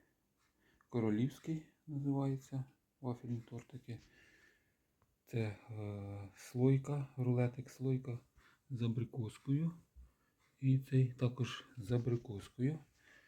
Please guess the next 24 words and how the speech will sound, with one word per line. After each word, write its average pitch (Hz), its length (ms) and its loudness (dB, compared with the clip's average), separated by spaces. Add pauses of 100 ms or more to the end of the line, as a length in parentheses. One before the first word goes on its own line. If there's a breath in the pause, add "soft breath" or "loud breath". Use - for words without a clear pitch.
(460 soft breath)
Це 117 180 -6
печиво 104 560 -6
Джанго. 104 640 -2 (1200 soft breath)
Це 143 120 4
печиво 127 540 0
молодіжне. 104 880 4
Не 127 180 8
знаю, 104 240 -2
чого 117 220 0
його 107 120 0
назвали 107 400 -2
молодіжним, 127 680 0 (640 soft breath)
тому 147 280 4
що 131 260 0
його, 156 680 0 (1300 soft breath)
е, 127 40 2 (400)
ну, 262 180 8
це 143 80 4
пряник, 127 460 6
пузатий 131 380 4
пряник, 139 360 4
його 123 200 6
за-, 120 120 0
е, 113 480 -4